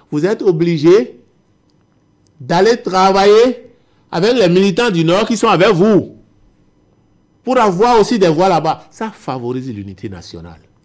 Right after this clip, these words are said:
En cela, c'est très bien. Mais le deuxième pilier,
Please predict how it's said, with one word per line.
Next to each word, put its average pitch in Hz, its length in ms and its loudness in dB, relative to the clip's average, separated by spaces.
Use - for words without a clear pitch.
En 147 120 -18
cela, 104 400 -18
c'est - 260 -20
très 107 200 -18
bien. 82 200 -20
Mais 160 100 0
le 185 100 6
deuxième 247 420 2
pilier, 208 520 0